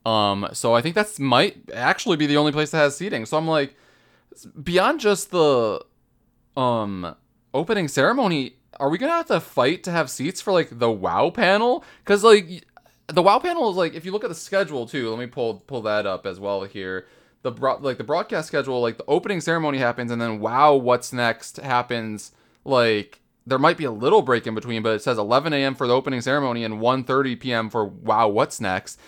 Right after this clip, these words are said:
It's the next thing on this schedule. So, like, anyone who got into the opening ceremony, are people gonna leave? I mean, they mu-, there might be people who are like, "Okay, now's my time to go play demos for things," if, especially if they don't care about WoW. But I'm like,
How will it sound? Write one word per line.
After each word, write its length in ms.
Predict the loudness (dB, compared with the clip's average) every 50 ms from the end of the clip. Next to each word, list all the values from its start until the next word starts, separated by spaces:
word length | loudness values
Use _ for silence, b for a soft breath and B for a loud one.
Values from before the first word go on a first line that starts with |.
| b b
It's 140 | -12 -8 -4
the 60 | -2
next 280 | 0 0 -2 -4 -8 -2
thing 180 | 0 0 2
on 160 | 2 0 0 -2
this 300 | -4 -6 -8 -10 -12 -12 _
schedule. 640 | -14 -4 0 0 0 0 0 -4 -6 -6 -6 -6 -8 b b b b b b
So, 160 | -6 -2 2
like, 340 | 4 6 6 6 4 2 -4 _ _
anyone 280 | -4 -2 0 0 0
who 100 | 0 -2
got 320 | 0 2 2 4 4 2 0
into 180 | -2 -4 0
the 80 | 2 2
opening 240 | 2 2 0 -4 -2
ceremony, 480 | 0 0 0 2 2 2 2 2 2
are 80 | 0 0
people 260 | -2 -2 -2 -2 -2
gonna 220 | 0 0 -2 -2
leave? 680 | -2 -4 -4 -6 -8 -8 -8 -8 -8 -8 -8 -8 -10 -10 -10 -8
I 60 | -6
mean, 120 | -4 -2 -2
they 80 | -2
mu-, 220 | 0 0 0 0 0
there 100 | 0 0
might 180 | 0 0 0
be 60 | -2
people 200 | -2 -2 -2 -2
who 180 | 0 0 0 2
are 120 | 2 2
like, 160 | 2 2 0 0
"Okay, 200 | -2 -2 -2 2
now's 180 | 2 2 2
my 100 | 2 0
time 200 | 0 0 0 0
to 60 | 0
go 60 | -2 -2
play 200 | 0 0 -2 -2
demos 640 | -2 -4 -2 2 2 4 4 2 0 -2 -4 -10 b b b b b b -18
for 140 | -6 -6 -4
things," 280 | -2 -2 -2 -2 -4 0
if, 60 | 0
especially 380 | 0 0 0 -2 -6 -8 -6
if 60 | -4 -2
they 60 | 0
don't 160 | 0 0 0
care 120 | 0 0
about 240 | 2 2 2 0 2
WoW. 560 | 0 -2 0 2 4 4 4 4 2 0 -2 B B B B B B
But 120 | 2 2
I'm 120 | 2 4 4
like, 520 | 4 4 6 6 6 4 2 -4 -12 -20